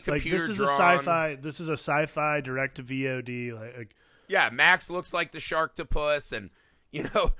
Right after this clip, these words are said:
Speaker 2: <laughs> everything, you know, you just get all these, like, former, you know, T V
Speaker 1: Right,
Speaker 2: heartthrobs
Speaker 1: but
Speaker 2: to be in it, and it's just
Speaker 1: Right.
Speaker 2: not.
Speaker 1: But
Speaker 2: th-,
Speaker 1: that's
Speaker 2: that's what I mean.
Speaker 1: where
Speaker 2: This movie is a silly kind of romp through a fun idea, but it has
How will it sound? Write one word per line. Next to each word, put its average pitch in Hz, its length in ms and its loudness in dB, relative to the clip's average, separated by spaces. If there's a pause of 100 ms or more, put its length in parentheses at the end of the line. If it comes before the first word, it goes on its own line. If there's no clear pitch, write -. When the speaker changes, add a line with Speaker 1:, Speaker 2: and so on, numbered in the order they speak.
(100)
Speaker 2:
<laughs> - 200 -10
everything, 165 680 -2
you 156 120 -4
know, 156 140 2
you 147 120 0
just 147 160 -6
get 151 160 -6
all 143 140 -2
these, 147 180 -8
like, 147 160 -4
former, 139 480 -4
you 135 140 -2
know, 127 260 2
T 135 280 -10
V 135 160 -2
Speaker 1:
Right, 156 80 2
Speaker 2:
heartthrobs 127 560 2
Speaker 1:
but 120 160 -12
Speaker 2:
to 127 80 -8
be 120 180 -2
in 120 100 0
it, 120 220 0
and 147 80 -2
it's 165 140 -4
just 196 220 -6
Speaker 1:
Right. 196 120 -6
Speaker 2:
not. 151 260 0 (440)
Speaker 1:
But 165 140 -4
Speaker 2:
th-, 175 100 -4
Speaker 1:
that's 170 160 2
Speaker 2:
that's 208 140 0
what 233 80 0
I 214 80 4
mean. 170 160 2
Speaker 1:
where 160 80 -2
Speaker 2:
This 151 220 -2
movie 226 200 -8
is 165 320 -6
a 139 100 -2
silly 185 680 -6 (260)
kind 156 280 0
of 151 160 -6
romp 131 440 0
through 131 200 -8
a 104 40 -8
fun 151 300 -6
idea, 110 580 -4 (380)
but 156 120 -6
it 160 120 0
has 165 640 0